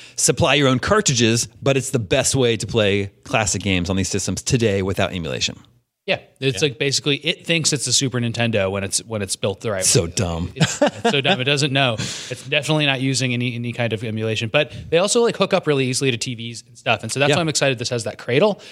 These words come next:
Speaker 2: because it, it,
Speaker 1: Ha-,
Speaker 2: it,
Speaker 1: it has a dock.
Speaker 2: it has a dock just like a, like a, like a Switch, and it's just, like, plug and play to put your Game Boy games on T V.
Speaker 1: Hmm.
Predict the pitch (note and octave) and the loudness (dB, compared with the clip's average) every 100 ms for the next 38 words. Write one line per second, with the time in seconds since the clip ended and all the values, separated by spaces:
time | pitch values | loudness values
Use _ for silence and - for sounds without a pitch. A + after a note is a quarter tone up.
0 | - _ C3+ C#3+ C3 A#2 A#2+ C3 A2 G2+ | -20 _ -6 0 0 0 -4 -2 0 0
1 | - C3 A2 A2+ A#2+ F#2 - B2+ B2+ C3 | 0 -2 -2 0 -2 -2 -4 -4 -2 0
2 | C3+ C3 - C#3 C3 A#2 A2+ G#2+ G#2 G2+ | 0 -2 -2 -2 0 -2 -2 -2 -2 -4
3 | - G#2+ G#2 A#2 G#2+ - F#3 - C3+ A2+ | -10 -18 -10 -8 -4 0 2 2 -2 2
4 | - - A#2 - A#2+ A2+ A#2+ A2+ G#2+ - | 2 2 -2 0 0 0 0 -2 -2 -10
5 | G2+ G2+ - _ B2+ G#2+ A2+ G#2+ G#2 G#2 | -14 -16 -20 _ 0 2 4 4 2 0
6 | G2+ G2+ G2 F2+ _ - F2+ | -2 -4 -8 -12 _ -2 -2